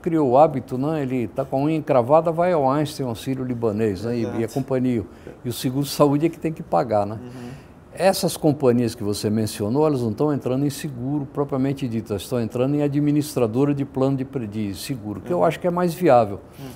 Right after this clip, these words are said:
Speaker 1: Porque aí o camarada tem um hospital, você tem um exemplo aqui em frente, né? Não é
Speaker 2: Uhum.
Speaker 1: estrangeiro, é um grupo
Speaker 2: Uhum.
Speaker 1: brasileiro de sucesso, a Prevent Senior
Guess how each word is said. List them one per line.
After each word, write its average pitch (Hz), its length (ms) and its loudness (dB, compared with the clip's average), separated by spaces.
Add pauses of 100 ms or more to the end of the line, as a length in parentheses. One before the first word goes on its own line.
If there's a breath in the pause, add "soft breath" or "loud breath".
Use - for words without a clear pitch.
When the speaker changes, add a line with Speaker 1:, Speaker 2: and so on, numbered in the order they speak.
(120)
Speaker 1:
Porque 143 120 -2
aí 160 60 6
o 175 60 2
camarada 160 420 4
tem 147 100 2
um 135 60 4
hospital, 135 600 -2
você - 160 -10
tem 196 140 -4
um 202 80 0
exemplo 160 320 0
aqui 143 180 -6
em 175 60 -2
frente, 110 480 -6
né? 123 160 -6
Não 107 180 -6
é 117 140 -4
Speaker 2:
Uhum. 107 60 -2
Speaker 1:
estrangeiro, 107 680 -4
é 107 40 -6
um 98 40 -8
grupo 110 300 -10
Speaker 2:
Uhum. 82 100 -8 (520 loud breath)
Speaker 1:
brasileiro 110 680 0
de 95 80 -8
sucesso, 113 680 -4
a - 20 -8
Prevent 98 380 -8
Senior 120 420 -10